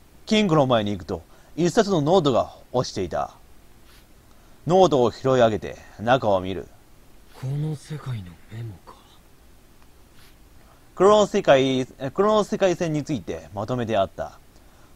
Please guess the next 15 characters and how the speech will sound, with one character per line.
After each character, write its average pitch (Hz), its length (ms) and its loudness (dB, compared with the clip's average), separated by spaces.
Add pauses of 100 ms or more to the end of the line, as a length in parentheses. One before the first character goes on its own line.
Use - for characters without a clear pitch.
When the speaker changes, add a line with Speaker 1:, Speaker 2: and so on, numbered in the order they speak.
Speaker 1:
と 208 180 4
あ 247 60 6
る 185 80 6
ペ 127 220 0
ー - 20 0
ジ 90 140 -10
が 73 200 -8 (160)
目 135 140 -4
に 123 140 -2
留 92 120 -10
ま 92 100 -4
る。 82 80 -14 (760)
Speaker 2:
こ - 160 -20 (120)
れ 92 60 -20
は？ 90 60 -20